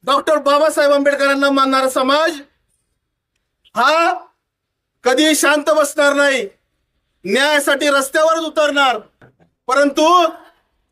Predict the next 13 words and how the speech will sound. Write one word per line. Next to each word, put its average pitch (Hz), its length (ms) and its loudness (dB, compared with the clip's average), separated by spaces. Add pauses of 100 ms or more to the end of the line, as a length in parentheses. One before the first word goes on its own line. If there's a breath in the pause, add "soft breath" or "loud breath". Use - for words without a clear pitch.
(200)
फक्त 277 280 -2
आता 302 440 0
मोर्चे 285 400 0
काढून 285 360 0
थांबणार 294 360 0
नाही, 294 460 0 (720)
तर 294 100 0
इथून 285 300 0
पुढची 285 360 -4
लढाई 285 420 0 (960)
ही 262 180 -2
फक्त 285 360 -2 (1200)
मोर्चा, 269 440 -2